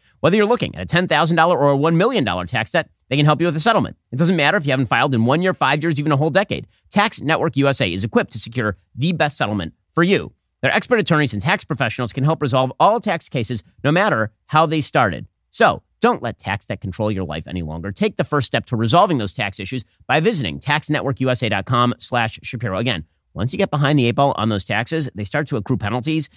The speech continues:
You can really spend the rest of your life fighting this stuff unless you get it resolved right now. This is why you should visit my friends over at tax network U S A dot com slash Shapiro. That's tax network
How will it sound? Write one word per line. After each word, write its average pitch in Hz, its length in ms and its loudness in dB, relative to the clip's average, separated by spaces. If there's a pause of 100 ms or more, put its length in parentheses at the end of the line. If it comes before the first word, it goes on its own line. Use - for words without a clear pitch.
(160)
You 165 120 2
can 160 220 4
really 160 220 4
spend 143 180 0
the 127 60 4
rest 123 140 2
of 123 80 -4
your 113 80 0
life 110 160 2
fighting 107 200 2
this 95 120 -2
stuff 101 200 -2
unless 131 280 2
you 151 80 -2
get 143 100 4
it - 40 0
resolved 101 500 0
right 113 260 0
now. 92 240 -2
This 113 160 -4
is 131 60 -6
why 131 100 2
you 127 80 0
should 107 140 -6
visit 123 200 -2
my 87 140 -6
friends 117 300 -2
over 95 100 -6
at 98 80 -6
tax 160 340 -2 (280)
network 117 500 0
U 156 260 0
S 143 160 0
A 101 140 0
dot 104 260 -2
com 98 320 0 (220)
slash 139 520 -2
Shapiro. 104 580 -2 (200)
That's 120 200 -2
tax 180 300 2
network 113 440 -2